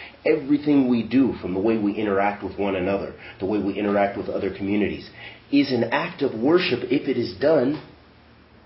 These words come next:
to please Allah subhanahu wa ta'ala alone and in accordance with how the Prophet Muhammad sallallahu alaihi wasallam lived his life.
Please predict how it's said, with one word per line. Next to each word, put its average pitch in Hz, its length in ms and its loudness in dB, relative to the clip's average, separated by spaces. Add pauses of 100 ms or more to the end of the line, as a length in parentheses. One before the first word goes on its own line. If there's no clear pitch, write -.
(360)
to 117 140 -4
please 175 320 2
Allah 110 240 6
subhanahu 98 440 -2
wa 90 100 0
ta'ala 87 400 2
alone 107 400 -2 (880)
and 139 220 8
in 131 160 4
accordance 151 560 2
with 123 100 0
how 120 160 2
the 117 160 0
Prophet 117 260 4
Muhammad 101 360 0
sallallahu 98 420 0
alaihi 92 240 4
wasallam 90 400 -2
lived 87 180 -4
his 85 160 -6
life. 85 300 -4